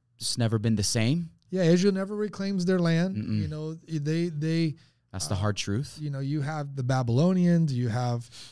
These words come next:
Speaker 2: the Persians, you, you, you eventually will have the Romans. You know, they're always now under the authority of someone else, even though they exist in the land.
Speaker 1: Mm.
Speaker 2: And yet God was giving them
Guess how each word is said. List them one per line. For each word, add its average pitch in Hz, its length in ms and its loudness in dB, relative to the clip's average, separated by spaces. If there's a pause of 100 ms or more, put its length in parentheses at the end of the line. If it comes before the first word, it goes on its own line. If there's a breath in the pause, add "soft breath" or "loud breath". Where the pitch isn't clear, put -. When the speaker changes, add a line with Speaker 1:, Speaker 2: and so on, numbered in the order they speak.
(120)
Speaker 2:
the 113 60 -16
Persians, 160 760 2
you, 120 480 -8
you, 120 360 -4
you 117 200 -4
eventually 123 500 -4
will 117 120 -4
have 117 240 -4
the 113 80 0
Romans. 165 640 6 (320 loud breath)
You 143 140 0
know, 143 100 2
they're 156 240 6
always 170 380 6
now 156 400 2
under 156 260 2
the 143 140 4
authority 143 400 2
of 120 80 -2
someone 139 420 2
else, 131 240 -2
even 139 200 2
though 131 100 4
they 123 120 2
exist 117 560 4
in 123 80 0
the 110 100 -2
land. 98 440 -10
Speaker 1:
Mm. 87 220 -8 (340)
Speaker 2:
And 143 220 6
yet 135 240 0
God 147 260 4
was 123 180 4
giving 139 600 4
them 107 160 -6